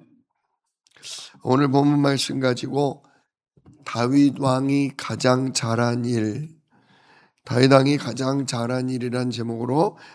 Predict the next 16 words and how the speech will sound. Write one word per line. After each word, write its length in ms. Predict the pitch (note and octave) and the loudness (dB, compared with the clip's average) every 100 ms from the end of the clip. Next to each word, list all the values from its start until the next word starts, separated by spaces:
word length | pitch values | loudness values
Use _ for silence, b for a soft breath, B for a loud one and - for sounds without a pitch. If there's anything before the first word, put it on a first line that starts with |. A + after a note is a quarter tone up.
| B | B
하나님께, 560 | - B2+ B2+ B2+ - F#2+ - b b b b _ _ - | -8 0 0 0 -2 -4 -6 b b b b _ _ -10
하나님의 680 | C3 B2 B2+ B2+ B2 B2 B2 | -2 0 0 0 -2 -2 0
은혜를 540 | B2+ C3 B2+ B2 D3+ | 0 0 -4 -8 -12
함께 300 | B2 - C#3 | -12 -6 -4
나누도록 600 | A#2+ A#2 A#2+ B2 - - | -4 -4 -4 -6 -8 -10
합니다. 600 | D3+ D#3 - A#2+ C3 B2+ _ _ _ _ _ _ _ _ _ _ - B B B B | -8 -8 -8 -8 -10 -16 _ _ _ _ _ _ _ _ _ _ -18 B B B B
아, 140 | - A2+ | 0 2
오늘 260 | B2+ C#3 | 6 6
이 180 | C3 C3 | 6 4
사무엘하 1000 | B2 C3 C#3 C#3+ C#3+ C#3 C#3 B2+ C3+ C3+ | 2 0 2 4 4 2 0 -2 -4 -4
이십이 480 | - B2+ B2 C3 B2 | -2 -2 -2 -4 -6
장은 580 | B2 B2+ C3+ E3 E3+ B2+ b b b b b b - | -4 -4 -2 -2 -2 -6 b b b b b b -10
다윗 340 | A2 A#2+ C3+ | -4 -2 0
왕의 300 | C3+ C3 C3 | 0 0 -4
거의 580 | B2+ A2+ A#2 B2 A#2+ A#2 - | -6 -4 -2 0 -2 -6 -10
마지막 760 | G#2+ A2 G#2 B2 A#2+ A2 - | -8 -8 -4 -2 -2 -4 -14